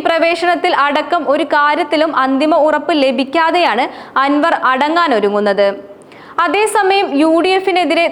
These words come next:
തുറന്നടിച്ച് പി വി അൻവർ എം എൽ എ രംഗത്ത് വന്നു. നിലമ്പൂർ ഉപതെരഞ്ഞെടുപ്പിൽ യു ഡി എഫ് സ്ഥാനാർത്ഥിയെ പ്രഖ്യാപിച്ചതിന് പിന്നാലെയുണ്ടായ വിലപേശലുകൾക്കും അനുനയ നീക്കങ്ങൾക്കും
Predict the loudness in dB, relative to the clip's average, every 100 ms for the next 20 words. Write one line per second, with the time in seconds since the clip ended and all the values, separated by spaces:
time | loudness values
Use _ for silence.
0 | 0 0 2 0 0 -2 -2 -4 -4 -14
1 | -6 0 2 2 2 0 0 0 0 0
2 | -2 0 0 0 0 -2 -8 -6 -2 2
3 | 2 2 0 0 -2 -2 -6 -20 -20 -6
4 | 0 2 2 2 2 2 0 2 2 2
5 | 0 0 -2 0 0 2 2 -2 -2 0
6 | 2 2 0 0 0 0 0 -2 0 0
7 | 0 -2 -2 0 0 0 2 2 2 2
8 | 0 2 0 0 0 -4 -18 -6 0 2
9 | 2 0 0 0 0 2 0 0 -2 -8
10 | -6 -2 0 2 2 2 2 2 0 2
11 | 0 0 0 0